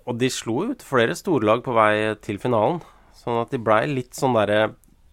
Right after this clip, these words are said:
kjæledegger for mange som også hadde litt sånn imot, eh, som ikke mis-,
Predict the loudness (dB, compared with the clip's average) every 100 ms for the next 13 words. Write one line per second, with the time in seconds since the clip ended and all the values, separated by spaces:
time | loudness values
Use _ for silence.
0 | _ -12 0 0 0 -4 -8 -8 -8 -4
1 | -2 0 -2 -2 -6 -6 -8 -6 -6 -4
2 | -2 -2 0 0 -2 -4 -4 -2 -2 -4
3 | -8 -12 -10 -6 -2 -2 -4 -8 -12 -6
4 | -4 -4